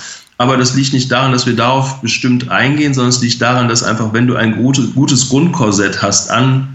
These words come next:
funktionierenden Organen, Zellen, Schlaf, Trinkverhalten, Essverhalten, Bewegungsverhalten,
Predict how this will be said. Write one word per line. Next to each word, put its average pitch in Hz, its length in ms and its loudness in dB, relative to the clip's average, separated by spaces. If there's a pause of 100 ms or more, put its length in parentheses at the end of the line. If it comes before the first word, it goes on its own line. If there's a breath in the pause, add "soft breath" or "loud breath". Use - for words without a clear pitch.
(180)
funktionierenden 123 680 2
Organen, 101 600 0
Zellen, 107 640 0 (100)
Schlaf, 107 720 -2
Trinkverhalten, 110 800 -2
Essverhalten, 110 500 0
Bewegungsverhalten, 110 760 0